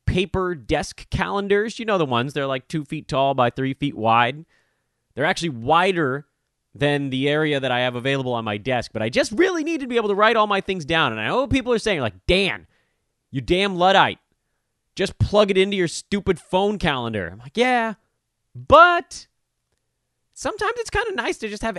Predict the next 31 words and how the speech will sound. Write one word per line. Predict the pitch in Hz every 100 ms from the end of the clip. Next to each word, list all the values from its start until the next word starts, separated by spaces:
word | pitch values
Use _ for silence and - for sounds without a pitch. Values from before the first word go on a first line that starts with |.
| -
everything | 185 185 214 208 190 165
laid | 127 147 175 180
out | 151 156 -
all | 156 175 180
in | 170
front | 143 - 151
of | 143
you. |
You | 104
don't | 123
have | 160
to |
click | 143 - 175 190 160
in, | 165 160 160 - _ _ _ 110
zoom | 113 190 190
in | 175
real | 175 185
tight, | - 156 165 -
and | 120
find | 156 165 165
out | 151
when | 156 160
things | 160 156
are. | 135 135 131
It's |
just | 392 240
all | 220 202
there." | 247 208 82 - - _
Now, | 196 202 208 214 - _ _ _ _ _ _ _ _ _ _ _ - -
more | 156 156
recently, | 160 285 - 190 110 110